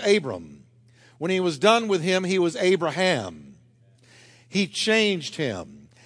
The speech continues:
Anytime God comes into our life to change us, it is for the better. And when he requires change, it precedes blessing. If God's gonna bless you,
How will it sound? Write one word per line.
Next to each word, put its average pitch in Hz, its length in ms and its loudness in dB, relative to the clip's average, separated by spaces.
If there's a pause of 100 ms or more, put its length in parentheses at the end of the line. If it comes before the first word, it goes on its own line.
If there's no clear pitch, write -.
(180)
Anytime 226 760 2
God 202 280 6
comes 202 260 -2
into 196 200 2
our 180 160 6
life 180 320 6
to 147 100 -8
change 185 580 -4
us, 123 460 -4 (340)
it 202 140 8
is 202 160 4
for 208 160 0
the 196 80 0
better. 233 440 6 (300)
And 185 360 0
when 233 160 2
he 226 240 -2
requires 254 800 2
change, 175 720 -2 (160)
it 190 180 2
precedes 185 880 -2 (160)
blessing. 139 720 -2 (1600)
If 156 180 -2
God's 226 340 6
gonna 247 180 0
bless 240 380 2
you, 185 340 -2